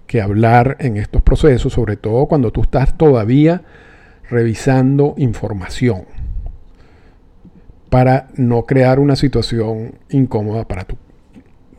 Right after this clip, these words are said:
para tu cliente. Y eso es uno de los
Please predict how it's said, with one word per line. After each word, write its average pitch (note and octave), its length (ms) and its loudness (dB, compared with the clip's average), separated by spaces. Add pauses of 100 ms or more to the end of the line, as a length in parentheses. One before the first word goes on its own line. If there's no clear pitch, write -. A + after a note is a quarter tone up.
para G#2+ 160 -4
tu - 120 -2
cliente. G#2+ 520 -8 (760)
Y C3+ 280 2
eso G#2+ 240 -2
es G2+ 100 -10
uno G#2+ 220 -12
de B2 120 -8
los B2 180 -8